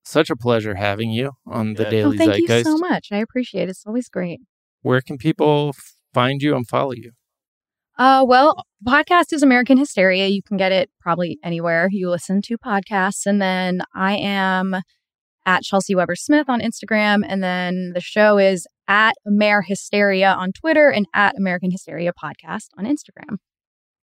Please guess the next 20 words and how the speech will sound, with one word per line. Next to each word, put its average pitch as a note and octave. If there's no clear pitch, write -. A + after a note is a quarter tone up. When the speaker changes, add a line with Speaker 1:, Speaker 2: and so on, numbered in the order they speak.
Speaker 1:
There -
you G#2
go. A#2+
Uh, B2
and -
Speaker 3:
Yeah. C3+
Speaker 1:
is C#3
there D3+
a B2+
tweet D#3+
or C3
some C3
other B2
work C3
of B2
social C3
media B2+
you've G#2
been A#2
enjoying G2+